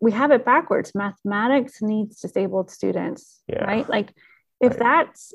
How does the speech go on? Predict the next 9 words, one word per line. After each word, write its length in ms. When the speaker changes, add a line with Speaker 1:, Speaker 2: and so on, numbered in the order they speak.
Speaker 1:
if 260
we 200
can 300
really 260
hold 200
on 200
to 100
that, 320
like, 220